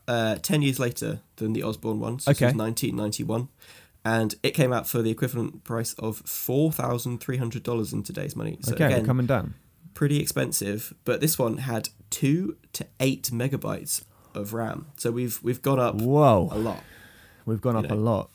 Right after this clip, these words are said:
Speaker 2: Yeah.
Speaker 1: tenfold. Um,
Speaker 2: Yeah.
Speaker 1: so there,
Speaker 2: You know
Speaker 1: there
Speaker 2: what?
Speaker 1: you
Speaker 2: It,
Speaker 1: go. It's,
Speaker 2: it,
Speaker 1: it's
Speaker 2: it looks like a toy laptop, I think.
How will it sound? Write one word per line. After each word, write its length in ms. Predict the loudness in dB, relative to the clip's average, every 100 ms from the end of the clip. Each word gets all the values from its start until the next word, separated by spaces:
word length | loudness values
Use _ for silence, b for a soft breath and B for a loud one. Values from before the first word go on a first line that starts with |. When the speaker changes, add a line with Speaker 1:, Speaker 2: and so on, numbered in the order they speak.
| -20 -4
Speaker 2:
Yeah. 200 | 0 2
Speaker 1:
tenfold. 580 | 0 -2 -4 -6 -10 _ -20 B B B _ -4
Um, 240 | 0 4
Speaker 2:
Yeah. 160 | 2 0 -8 -18 _ _ _ _ _ _ _ _ 0
Speaker 1:
so 120 | 4
there, 120 | 6
Speaker 2:
You 60 | 8
know 40 | 8
Speaker 1:
there 120 | 8
Speaker 2:
what? 20 |
Speaker 1:
you 80 | 6
Speaker 2:
It, 40 |
Speaker 1:
go. 40 | 4
It's, 160 | 4 2
Speaker 2:
it, 160 | 0 _
Speaker 1:
it's 240 | -4 -4 -10 -20 _ -20 -20 _ _ _ _ _ _ _ _ _ _ _ _
Speaker 2:
it 80 | 2
looks 160 | 4 2
like 120 | -2
a 40 |
toy 220 | 0 2 2
laptop, 360 | 0 -4 -8
I 60 | -6
think. 360 | -6 -8 -10